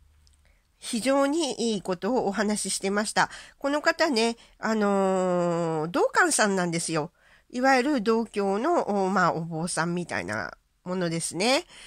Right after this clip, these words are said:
はい、道館さんです。はい、えー、まあ、奥さんとのお話なんですけど、えー、非常に面白かったので、ちょっと翻訳してね、えー、まだ、あの、長いんで、半分ぐらいなんですけど、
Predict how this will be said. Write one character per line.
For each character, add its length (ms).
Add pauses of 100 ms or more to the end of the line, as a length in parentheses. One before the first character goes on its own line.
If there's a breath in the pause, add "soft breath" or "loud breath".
(200 loud breath)
は 140
い、 100
道 180
館 220
さ 160
ん 80
で 120
す。 180
は 160
い、 100
え 680
ー、 20
ま 120
あ、 40
奥 180
さ 160
ん 80
と 100
の 140
お 60
話 340
な 140
ん 40
で 80
す 120
け 100
ど、 280 (540 loud breath)
え 180
ー、 20
非 160
常 200
に 260
面 200
白 220
か 100
っ 80
た 100
の 140
で、 160
ち 100
ょ 40
っ 40
と 120
翻 200
訳 220
し 100
て 120
ね、 180 (340 loud breath)
え 320
ー、 100 (360)
ま 160
だ、 340
あ 80
の、 140
長 240 (160)
い 20
ん 80
で、 200
半 260
分 240
ぐ 160
ら 100
い 60
な 120
ん 100
で 80
す 100
け 140
ど、 180